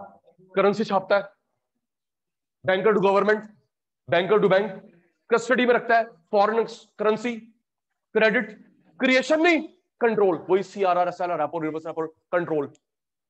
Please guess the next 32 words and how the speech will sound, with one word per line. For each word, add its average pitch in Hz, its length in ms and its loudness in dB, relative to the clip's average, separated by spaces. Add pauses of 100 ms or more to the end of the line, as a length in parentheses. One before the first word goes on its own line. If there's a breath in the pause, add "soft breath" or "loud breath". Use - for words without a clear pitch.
(1200)
अच्छा 202 200 -8
एक 233 180 -14
मिनट, 214 140 -12
एक - 60 -20
मिनट, 175 140 -16
मैं, 190 100 -4
मैं 185 160 -6
फिर 190 180 -8
भूल 139 180 -10
गया, 120 140 -12 (680)
गवर्नमेंट, 170 500 -8 (600)
ओए 131 120 -10
होए, 147 180 -4 (580)
आरबीआई 165 460 -2
की 175 140 -14
पॉलिसी 135 500 -12 (280)
रेडी 160 240 -2
रहना, 151 180 -2
ऑनलाइन 165 520 -2
वाले 156 160 -4
फेस 151 240 -16
टू 151 80 -14
फेस, 135 180 -12 (380)
आरबीआई 156 440 0
की 175 120 -12
पॉलिसी, 151 460 -12 (220)
मॉनेटरी 151 480 -4
पॉलिसी, 160 380 -6
क्रेडिट 151 260 -4
पॉलिसी 123 360 -8 (600)
बताया 139 240 -6
था, 180 300 -8